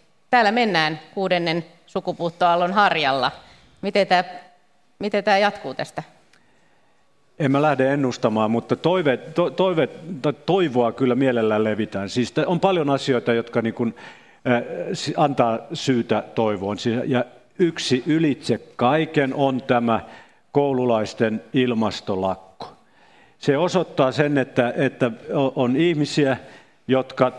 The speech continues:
Speaker 2: on tajunneet, että tää ihan oikeasti koskettaa meitä, tää elämäntapakriisi. He osaa ajatella, äh, pidemmälle,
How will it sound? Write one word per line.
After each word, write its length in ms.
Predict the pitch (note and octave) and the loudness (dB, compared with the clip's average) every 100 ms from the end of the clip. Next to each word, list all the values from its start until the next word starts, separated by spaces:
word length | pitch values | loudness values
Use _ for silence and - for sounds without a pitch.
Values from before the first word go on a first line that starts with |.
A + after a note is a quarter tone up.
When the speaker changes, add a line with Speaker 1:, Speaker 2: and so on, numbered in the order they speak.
| - | -4
Speaker 2:
on 180 | C3+ A#2 | -2 0
tajunneet, 920 | - C#3 C#3+ C3+ B2 A#2+ A2 A2+ - - _ _ - | 0 0 2 0 0 2 0 -4 -18 -20 _ _ -2
että 360 | A#2+ - A#2+ | -2 0 -4
tää 320 | - A#2+ A#2 - | 0 2 2 0
ihan 320 | C3+ A#2+ A#2+ | 0 0 0
oikeasti 720 | C#3+ F#3 D#3+ - A2 G2+ - G#2 | 2 2 2 0 0 -2 -6 -4
koskettaa 720 | B2 A#2+ - G#2+ - G#2 F#2+ | -2 -2 -2 -4 -2 -2 -2
meitä, 360 | F#2+ G2 F#2 G2+ | -2 -4 -4 -4
tää 220 | A2 G#2+ | 0 2
elämäntapakriisi. 1120 | A2 G2+ G2 F#2+ F#2+ - G#2 - E2 F3+ - - - _ - - - - | 2 0 -2 -6 -8 -8 -8 -8 -8 -10 -12 -14 -20 _ -20 -20 -8 0
He 200 | C#3 D3 | 0 2
osaa 360 | F3 D3 C#3+ C3 | 0 2 2 4
ajatella, 520 | D3 C3+ C#3 A#2+ A#2 | 2 0 0 2 0
äh, 1120 | G#2+ - - - _ C3 A#2+ A2+ - D3 D#3+ E3+ - | -2 -8 -20 -20 _ 0 2 0 -4 -10 -10 -10 -4
pidemmälle, 560 | D3 C#3 B2+ A#2 A2+ | 0 2 2 2 2